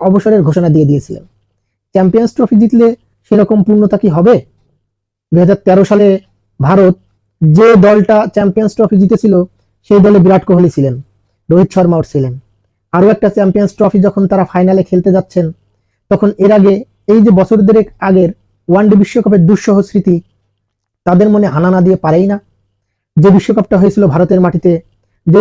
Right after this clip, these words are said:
বিশ্বকাপটা জেতার জন্য অপেক্ষা করেছিল পুরো ভারত, সেটা মনে হচ্ছিল কেবলই সময়ের ব্যাপার। সেই টুর্নামেন্টে ভারত এত দুর্দান্ত ক্রিকেট খেলেছে যে, এবং সেই টুর্নামেন্টে বিরাট কোহলি ও রোহিত শর্মা এত বিস্ফোরক ক্রিকেট খেলেছেন, কিন্তু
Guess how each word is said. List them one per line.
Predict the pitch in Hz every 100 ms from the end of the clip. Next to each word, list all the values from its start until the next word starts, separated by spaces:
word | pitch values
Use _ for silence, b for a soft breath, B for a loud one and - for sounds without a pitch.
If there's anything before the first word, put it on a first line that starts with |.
| 190
বিশ্বকাপটা | - 214 202 208 190
জেতার | 202 196
জন্য | 196 196
অপেক্ষা | 185 202 202
করেছিল | 202 196 - 196 -
পুরো | 196 165
ভারত, | 190 180 _ _ _ _ _
সেটা | 190 202
মনে | 202 202
হচ্ছিল | 202 190
কেবলই | 175 185 190 180
সময়ের | 175 165 147
ব্যাপার। | 139 147 143 _ _ _ _ _ _
সেই | - 185
টুর্নামেন্টে | 185 185 185 185 180
ভারত | 135 175 170 - 147
এত | 190 190
দুর্দান্ত | 180 202 190 202
ক্রিকেট | 196 202 185
খেলেছে | 208 208 190 175 _ _ _ _ _ -
যে, | 160 196 175 - _ _ _ 208
এবং | 202 220
সেই | 214 208
টুর্নামেন্টে | 214 220 220 220 196
বিরাট | 185 202 -
কোহলি | 208 214
ও | 202
রোহিত | 196 202 208
শর্মা | 208 190 190 160
এত | 156 202
বিস্ফোরক | 190 - 208 208 _ _ -
ক্রিকেট | 190 196 -
খেলেছেন, | 226 214 180 170 - _ _ _ _ _ -
কিন্তু | 233